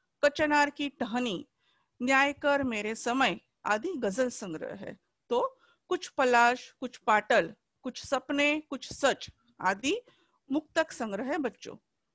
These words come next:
तो आइए जरा हम पद्य संबंधी जान ले कि आज जो हम गजल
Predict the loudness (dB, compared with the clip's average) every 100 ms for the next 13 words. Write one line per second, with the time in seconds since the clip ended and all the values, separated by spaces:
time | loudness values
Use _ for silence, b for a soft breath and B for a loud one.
0 | _ _ _ _ 2 4 4 2 0 0
1 | 0 0 -4 -6 -4 0 2 0 -2 -4
2 | 0 -2 -2 -6 -6 -4 -6 0 0 0
3 | -2 -4 -6 -4 -2 2 2 0 -6 -2
4 | 0 2 0 -2 -14 _ _ _ _ _
5 | _ _ _ _ _ 2 2 6 4 4